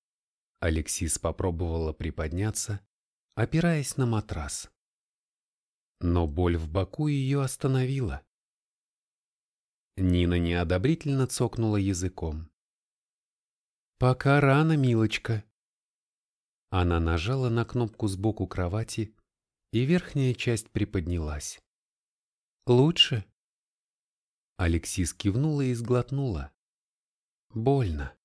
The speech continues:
Ужасно больно. «Всё». Она вновь сглотнула.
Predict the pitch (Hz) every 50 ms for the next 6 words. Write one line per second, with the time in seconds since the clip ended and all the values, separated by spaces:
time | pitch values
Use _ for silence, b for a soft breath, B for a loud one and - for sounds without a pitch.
0 | _ _ _ _ _ _ _ _ _ _ _ _ _ _ _ - 123 127 127 110
1 | 107 123 143 147 135 - - - 87 87 80 78 87 82 82 80 80 78 78 76
2 | - _ _ _ _ _ _ _ _ _ _ _ _ _ _ _ _ _ _ _
3 | _ _ _ _ _ _ _ _ _ _ _ _ _ - - - - - - 143
4 | 147 143 143 135 131 _ _ _ _ _ _ _ _ _ _ _ _ _ _ _
5 | _ _ _ _ - 107 131 151 165 175 160 127 123 120 117 107 104 101 92 90
6 | 104 101 95 90 - 85 82 82 78 73 71 69